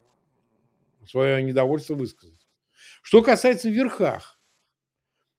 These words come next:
они проводят тайные совещания, мы знаем, и олигархи собираются вон, э, в Турции, и в других местах, что-то происходит. Мы до конца не понимаем, наверное, власть сама как-то там передёргивается,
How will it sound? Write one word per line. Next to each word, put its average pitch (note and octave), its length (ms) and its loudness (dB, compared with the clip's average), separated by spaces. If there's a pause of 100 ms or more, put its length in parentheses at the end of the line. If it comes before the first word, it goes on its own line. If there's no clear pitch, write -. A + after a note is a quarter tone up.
(140)
они C3+ 260 -2
проводят A#3+ 420 0
тайные G#3+ 340 0
совещания, A2+ 600 -12
мы B2+ 160 -8
знаем, A2 400 -12
и - 20 -10
олигархи A2+ 540 -4
собираются E3+ 680 -4
вон, C#3+ 340 -8
э, C3+ 400 -8
в A#2 40 -14
Турции, B2 600 -6
и G#2 60 -12
в G2+ 60 -14
других C3 360 -6
местах, E3 360 -6 (200)
что-то F#3+ 340 6
происходит. E3 640 -2 (1600)
Мы D3+ 200 4
до D#3+ 80 6
конца E3+ 280 4
не D3 120 0
понимаем, D3+ 560 0
наверное, A#2+ 300 0
власть A#2+ 300 0
сама C#3+ 340 -2
как-то G3 360 -4
там D3+ 340 -6
передёргивается, C3+ 1040 -2